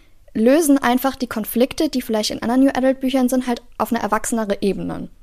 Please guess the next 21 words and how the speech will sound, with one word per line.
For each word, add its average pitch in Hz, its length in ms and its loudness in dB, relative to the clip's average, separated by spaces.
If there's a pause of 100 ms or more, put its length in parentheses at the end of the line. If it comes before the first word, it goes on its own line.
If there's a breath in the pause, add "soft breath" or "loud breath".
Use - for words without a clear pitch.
(460)
So. 185 340 -4 (760 loud breath)
Und, 233 460 2
ähm, 214 640 -2 (920)
was 240 180 -2
mir 226 80 2
dann 208 160 0
zum 226 160 -4
Beispiel - 160 -8
auch 214 60 -2
noch 254 160 -2
eingefallen 262 480 0
ist, 233 240 -4
sind 220 120 -4
zum - 120 -4
Beispiel 214 180 -4
die 208 120 -8
Bücher 226 260 -4
von 202 200 -6
Julie 208 220 0
Kaplan. 226 480 0 (800 soft breath)
Ähm, 226 420 2